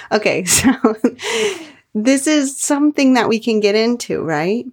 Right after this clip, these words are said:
We can get into this idea that there is a right way to get us there, but we still have this agenda of where we're trying to go. That you were about to get there and then it stopped.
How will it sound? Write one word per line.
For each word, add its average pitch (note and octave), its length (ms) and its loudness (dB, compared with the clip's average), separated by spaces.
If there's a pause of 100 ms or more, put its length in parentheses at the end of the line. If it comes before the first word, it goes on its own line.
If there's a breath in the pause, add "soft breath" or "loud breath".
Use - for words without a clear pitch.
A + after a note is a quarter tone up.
(720)
We A#3 140 0
can B3+ 200 2
get B3 200 2
into C4+ 380 -2
this A3+ 260 0
idea G#3 840 0
that F#3 180 -2
there G3 180 2
is G3 220 0
a F#3+ 80 2
right F3+ 500 0
way E3+ 380 -2
to F#3+ 180 -6
get F#3+ 400 -2
us F3 320 -2
there, F3+ 580 -2 (520 loud breath)
but A3 120 0
we A#3 140 0
still A3+ 380 0
have A3 240 -6
this G#3 180 -4
agenda G#3 680 2
of F3 120 0
where F#3 200 2
we're F3+ 140 2
trying E3+ 520 -4
to E3 140 -6
go. F3+ 680 -4 (1300)
That G#3 200 0
you G#3+ 120 2
were G#3 280 2 (320)
about B3+ 340 -2
to A#3 120 0
get A#3+ 320 -2
there D3 320 -2
and F#3+ 160 -10
then G3+ 100 -4
it G3+ 140 -6
stopped. - 720 -6